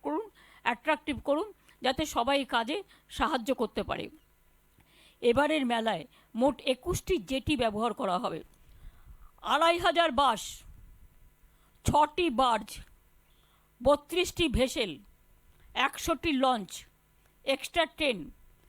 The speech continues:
সব বিকেলে জিপিএস ট্র্যাকিং, স্যাটেলাইট ট্র্যাকিংয়ের ব্যবস্থাও থাকবে। কোনো অ্যাক্সিডেন্ট যাতে না হয়, তার জন্যে দু হাজার চারশো সিভিল ডিফেন্স ও অন্যান্য ভলেন্টিয়ারও নিয়োগ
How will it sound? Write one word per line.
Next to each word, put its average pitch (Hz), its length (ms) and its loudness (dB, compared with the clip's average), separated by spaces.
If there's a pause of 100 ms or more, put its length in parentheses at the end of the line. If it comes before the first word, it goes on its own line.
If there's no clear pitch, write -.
(160)
সব 302 400 2
বিকেলে 311 540 2 (760)
জিপিএস 311 500 2
ট্র্যাকিং, 320 460 -2 (520)
স্যাটেলাইট 302 680 0
ট্র্যাকিংয়ের 294 440 0
ব্যবস্থাও 269 480 2
থাকবে। 208 380 -4 (680)
কোনো 294 180 6
অ্যাক্সিডেন্ট 311 540 2
যাতে 302 200 0
না 254 200 2
হয়, 302 280 2 (460)
তার 254 260 2
জন্যে 285 420 4 (360)
দু 233 140 2
হাজার 294 420 4
চারশো 277 400 0
সিভিল 277 380 2
ডিফেন্স 311 360 2 (460)
ও 262 100 8
অন্যান্য 285 560 4
ভলেন্টিয়ারও 277 680 0
নিয়োগ 262 260 0